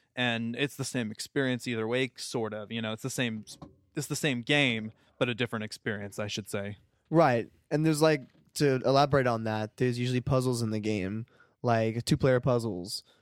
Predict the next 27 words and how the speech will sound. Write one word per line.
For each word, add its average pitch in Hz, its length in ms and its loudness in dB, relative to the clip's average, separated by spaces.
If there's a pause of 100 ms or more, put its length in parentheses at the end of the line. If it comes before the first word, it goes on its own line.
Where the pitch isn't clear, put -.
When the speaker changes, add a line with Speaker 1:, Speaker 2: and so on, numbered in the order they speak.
(140)
Speaker 2:
And 113 480 0
if 123 520 2
you 127 80 4
drop 123 280 2
out, 175 640 2 (100)
there's 127 360 2
just 123 240 -2
one 127 240 0
character 131 440 2
doing 147 300 0
it, 156 160 0
but 131 160 0
the 117 320 4
other 139 360 4 (500)
character 135 280 4
that's 120 220 4
always 120 300 4
there 147 420 4 (360)
will 127 200 2
automatically 127 480 6
do 104 160 2
it, 104 220 0
like 120 160 2
a 120 160 4
C 127 180 0
P 123 100 -2
U, 107 380 -2